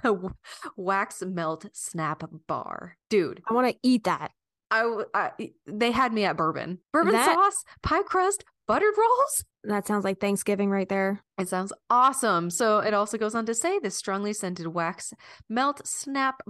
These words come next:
Speaker 1: bar is an absolutely delicious bakery scent with notes of rich bourbon sauce, fresh baked pie crust, sweet homemade buttery cookies,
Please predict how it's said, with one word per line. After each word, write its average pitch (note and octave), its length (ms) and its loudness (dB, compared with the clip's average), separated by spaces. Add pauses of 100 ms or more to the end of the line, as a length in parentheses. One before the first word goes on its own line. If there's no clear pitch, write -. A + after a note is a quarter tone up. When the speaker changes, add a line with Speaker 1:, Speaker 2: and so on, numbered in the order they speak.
(100)
Speaker 1:
bar F#3 440 0
is B3 120 0
an B3+ 160 -4
absolutely C4 640 0
delicious D4 680 0
bakery A3+ 420 -2
scent A#3 200 -4
with D#3+ 180 -14
notes E3+ 280 -2
of D#3 120 -10
rich E3 240 -6
bourbon F3+ 360 0
sauce, - 440 -4
fresh C#4 440 -2
baked E3+ 260 -2
pie E3+ 220 -2
crust, - 300 -6
sweet D#4 340 0
homemade A#3 580 0
buttery A#3+ 320 0
cookies, G#3 560 -4